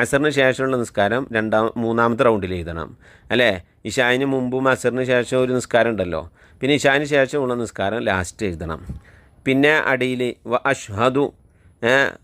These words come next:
അപ്പോൾ ളുഹർ, ആ, മഗ്രിബ്, സുബഹി, ഇതാണ് നമ്മൾ ഓരോ കള്ളിയിൽ എഴുതേണ്ടത്. പിന്നെ ഷഹാദത്ത് കലിമയുടെ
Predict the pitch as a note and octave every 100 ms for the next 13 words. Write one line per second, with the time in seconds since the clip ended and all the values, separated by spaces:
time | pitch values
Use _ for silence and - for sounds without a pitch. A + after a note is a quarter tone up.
0 | _ _ - - B2+ A#2 D3+ D#3 C3 -
1 | G#2+ C#3 A#2+ C3 C3+ F3 F#3+ _ _ _
2 | _ - A#2 A2+ A2+ A#2+ A#2+ C3 B2+ C3
3 | E3 D3 C3 A#2 A2 B2 A#2 C3 C#3 C3+
4 | C3 C#3 B2+ C3 B2+ C3+ B2 C#3 D3+ C#3+
5 | - C#3 A#2 G#2 F2 E2 - - _ _
6 | - C#3+ D#3+ D3+ C3+ C#3+ C3 D3 C#3+ D3+
7 | D3+ D3+